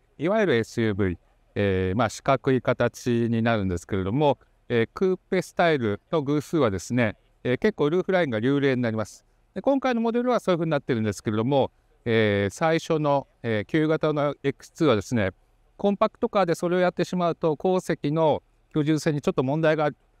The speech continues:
ということで、あんまりね、クーペ風じゃなかったんですね。で、今回は少しサイズも大きくなりましたし、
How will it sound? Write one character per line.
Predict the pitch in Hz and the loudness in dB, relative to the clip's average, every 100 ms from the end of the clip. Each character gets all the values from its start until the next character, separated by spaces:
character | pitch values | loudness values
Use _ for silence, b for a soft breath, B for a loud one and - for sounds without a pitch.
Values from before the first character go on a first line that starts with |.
| _ _ | _ _
と | 185 | 0
い | |
う | 185 | 0
こ | 190 | 0
と | 170 165 | -2 0
で、 | 147 117 - _ _ _ | 2 0 -2 _ _ _
あ | - 247 | -2 0
ん | 277 | 2
ま | 269 | 0
り | 254 | 2
ね、 | 214 104 _ - | 0 -2 _ -2
ク | 180 | -2
ー | |
ペ | 165 180 | 0 -2
風 | - 180 | 0 0
じ | 165 | 0
ゃ | |
な | 117 160 | 0 0
か | 160 | 0
っ | |
た | - | -2
ん | 92 | -8
で | |
す | - 151 | -6 -2
ね。 | 170 _ _ - | -2 _ _ -16
で、 | - | -6
今 | 247 | -4
回 | 247 190 | 2 2
は | |
少 | 143 - 262 | 0 -2 -2
し | 247 226 | 0 0
サ | - 196 | 2 0
イ | |
ズ | 151 | 0
も | 123 | -2
大 | 120 | -2
き | - | -4
く | - | -2
な | 117 | 0
り | 107 | 0
ま | 110 | -2
し | |
た | - 110 | -4 -4
し、 | - 147 | 2 2